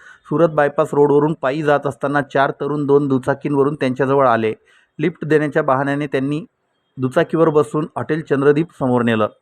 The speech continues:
तेथे त्यांना टोकदार हत्याराचा धाक दाखवत खिशातील तीन हजार रुपये रोख आणि Vivo कंपनीचा मोबाईल हिसकावून घेतला. तसेच त्यांच्या PhonePe ॲपचा पासवर्ड जबरदस्तीने विचारून खात्यातून सात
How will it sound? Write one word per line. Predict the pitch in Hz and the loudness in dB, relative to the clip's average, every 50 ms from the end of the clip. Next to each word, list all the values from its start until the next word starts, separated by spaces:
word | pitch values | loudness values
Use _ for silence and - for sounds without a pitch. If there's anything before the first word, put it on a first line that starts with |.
| _ _ _ _ | _ _ _ _
तेथे | 160 151 151 175 | -10 -6 -4 -2
त्यांना | 170 165 147 160 165 170 | -2 0 0 0 0 -2
टोकदार | - - - 143 135 156 147 156 156 160 - - _ - | -2 -4 -6 -4 -4 -2 0 0 0 0 -2 -8 _ -12
हत्याराचा | 131 - _ - 143 135 135 139 131 165 | -12 -8 _ -2 0 0 0 0 0 -2
धाक | 147 127 120 127 135 | -2 0 -2 -2 -2
दाखवत | 139 143 143 139 - 143 113 107 - _ - | -2 -2 -2 0 2 0 0 0 -2 _ -12
खिशातील | 123 - 139 135 - - 165 165 | -2 0 0 0 0 -4 -8 -8
तीन | - 165 151 165 | -6 -6 -4 -2
हजार | 151 131 123 143 139 | -2 0 0 0 0
रुपये | 139 135 - 143 139 | 0 -2 -2 -2 0
रोख | 135 147 151 120 117 - _ _ _ _ _ _ _ _ - | 2 2 2 2 0 -6 _ _ _ _ _ _ _ _ -4
आणि | 123 135 160 151 | -4 -2 -2 -2
Vivo | 135 143 143 143 156 151 | 0 0 2 2 2 2
कंपनीचा | - 147 139 139 139 143 147 139 - 147 | 2 -2 0 0 0 0 0 0 -2 0
मोबाईल | 143 135 131 127 139 160 180 | 0 0 0 0 0 0 0
हिसकावून | 165 120 98 - - 135 135 131 | -4 -6 -8 -4 -2 -2 0 0
घेतला. | 127 120 117 - 113 107 107 - _ _ _ _ _ _ - 170 | 0 0 0 0 0 -2 -2 -6 _ _ _ _ _ _ -8 -6
तसेच | 151 160 202 190 - | -4 -4 -6 -4 -4
त्यांच्या | 156 147 147 - 170 156 - - | -6 -6 -4 -6 -6 -6 -2 -2
PhonePe | 131 131 139 135 - 156 165 196 - - | 0 0 0 -2 -4 -6 -6 -6 -6 -4
ॲपचा | 143 135 135 - _ - 160 | -2 -4 -4 -4 _ -4 -4
पासवर्ड | 156 - 139 131 131 - - 147 151 156 156 160 - _ _ _ _ - 131 120 | -2 0 -2 -2 -2 -2 -2 0 0 0 0 -2 -6 _ _ _ _ -18 -4 -2
जबरदस्तीने | 135 135 147 151 151 151 151 - - - 156 156 | 0 2 2 2 2 0 -2 -4 -4 -4 -4 -2
विचारून | 151 135 131 131 - 156 151 151 156 - | -2 -4 -4 -2 -2 -2 -2 -2 -6 -4
खात्यातून | - 135 127 127 - 131 - - 151 | -4 -4 -4 -4 -6 -8 -6 -8 -8
सात | 143 - 143 135 | -4 -2 -2 -2